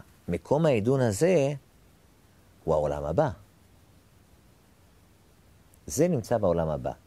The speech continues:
למה? כי העולם הזה אומר, "לא נברא בשביל זה." העולם הזה הוא לא נברא, העולם הזה זה עולם של עבודה, לא העולם של תענוגות.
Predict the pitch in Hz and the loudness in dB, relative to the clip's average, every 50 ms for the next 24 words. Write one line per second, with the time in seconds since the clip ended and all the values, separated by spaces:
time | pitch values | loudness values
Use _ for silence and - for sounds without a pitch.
0 | _ _ _ _ _ _ _ - - 69 76 80 87 95 101 - - 80 76 78 | _ _ _ _ _ _ _ -8 -4 -4 -2 -2 -2 -4 -4 -4 -2 -2 0 0
1 | 87 120 143 156 139 117 107 127 156 170 160 131 107 95 95 98 110 - - - | 0 0 0 -2 -2 -4 -2 0 0 0 0 0 0 0 -2 -2 -4 -6 -12 -18
2 | _ - - - - - - - - - _ _ - _ _ _ _ _ _ _ | _ -20 -20 -20 -20 -20 -20 -20 -20 -20 _ _ -20 _ _ _ _ _ _ _
3 | - - 110 127 147 139 110 92 104 123 139 131 104 90 71 69 67 60 55 55 | -14 -6 -4 0 0 0 0 0 0 0 0 0 -2 -4 -6 -6 -8 -8 -8 -10
4 | 58 62 - - _ _ - - 73 - 120 127 120 101 92 101 120 117 98 101 | -12 -12 -14 -18 _ _ -14 -10 -6 -6 -4 -4 -4 -6 -4 -4 -4 -4 -2 -4
5 | 123 123 101 85 87 92 107 113 98 80 80 87 98 98 92 101 104 95 95 82 | -4 -4 -6 -6 -8 -8 -8 -6 -6 -4 -2 -2 -2 -2 -2 -2 -2 0 0 0
6 | 76 90 - 90 - 92 85 80 73 71 71 71 73 92 78 73 78 85 85 78 | 0 0 -2 -4 -4 -4 -4 -4 -4 -4 -6 -2 0 0 0 2 2 2 2 2
7 | 78 78 80 82 - - 76 71 - 73 71 69 69 64 65 65 65 62 - - | 0 0 -2 -4 -4 -8 -12 -12 -10 -10 -10 -8 -8 -10 -8 -8 -8 -10 -10 -14
8 | - | -20